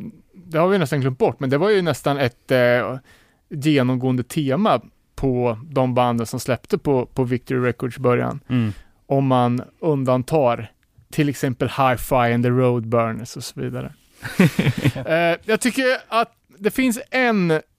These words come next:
Speaker 1: riktig downer på den fantastiska plattan Indies Defiance. Och det är ju alla, alltså, intron, noise-intron som är i slutet och början på varje sida av vinylen, om jag inte minns fel.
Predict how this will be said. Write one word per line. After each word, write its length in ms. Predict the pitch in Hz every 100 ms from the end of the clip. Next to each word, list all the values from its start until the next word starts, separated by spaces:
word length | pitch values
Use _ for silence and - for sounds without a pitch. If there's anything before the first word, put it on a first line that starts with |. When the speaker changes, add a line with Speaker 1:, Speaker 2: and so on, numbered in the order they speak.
| -
Speaker 1:
riktig 460 | 185 220 - - 160
downer 600 | 190 202 190 151 131 123
på 580 | - 143 135 123 117 110
den 220 | - 147 131
fantastiska 680 | 151 143 165 147 139 - 127
plattan 380 | 135 120 131
Indies 240 | 127 123 110
Defiance. 720 | 131 156 131 117 110 - - _
Och 100 | 151
det 100 | 147
är 120 | 165
ju 120 | 151 151
alla, 640 | 160 139 127 120 120 117 107 -
alltså, 220 | 143 147 143 _
intron, 840 | - 233 233 175 - - 123 117 131 160 165
noise-intron 1120 | 196 156 131 - - 233 214 147 - 123 117
som 260 | 139 127 131 - _ - - -
är 100 | 151
i 160 | 156 156
slutet 800 | 147 - 233 240 - 220 208 - -
och 120 | 185
början 500 | 147 165 160 160 165
på 80 | 147
varje 360 | 139 143 127 120
sida 300 | 147 127 123
av 60 |
vinylen, 480 | 123 151 156 117 113
om 80 | 117
jag 60 | 107
inte 120 | 131
minns 180 | 127 -
fel. 180 | 123